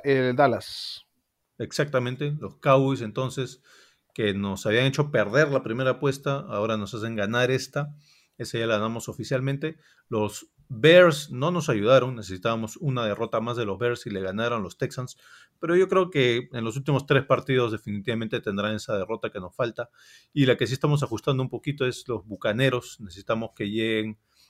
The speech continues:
Speaker 2: a diez derrotas, ah, perdón, a diez victorias, están en ocho, necesitamos que ganen dos de sus últimos tres partidos, que si no me equivoco son contra Atlanta y Detroit,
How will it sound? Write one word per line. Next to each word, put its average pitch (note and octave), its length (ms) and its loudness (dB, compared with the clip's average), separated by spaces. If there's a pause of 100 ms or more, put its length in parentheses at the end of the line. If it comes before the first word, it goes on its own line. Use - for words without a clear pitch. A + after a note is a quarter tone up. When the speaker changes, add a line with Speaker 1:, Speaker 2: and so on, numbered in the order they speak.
(140)
Speaker 2:
a G2 120 0
diez C3 300 6
derrotas, B2+ 640 0
ah, G#2+ 140 0
perdón, A#2 260 2
a G2 60 0
diez B2+ 160 2
victorias, B2+ 500 -2
están A2 280 -8
en G#2+ 140 -4
ocho, E3 440 0
necesitamos A2+ 400 -6
que A2+ 80 0
ganen A2 360 2 (300)
dos B2+ 260 4
de B2 60 2
sus G#2+ 200 -4
últimos B2 520 -4 (380)
tres D3 220 4
partidos, C#3 540 2
que A2 100 -10
si - 140 -12
no G#2+ 120 -4
me A#2 100 -6
equivoco A#2 640 -2 (120)
son A#2 260 -8
contra G2+ 800 0 (560)
Atlanta B2 1000 2
y G#2+ 80 2
Detroit, G2+ 500 2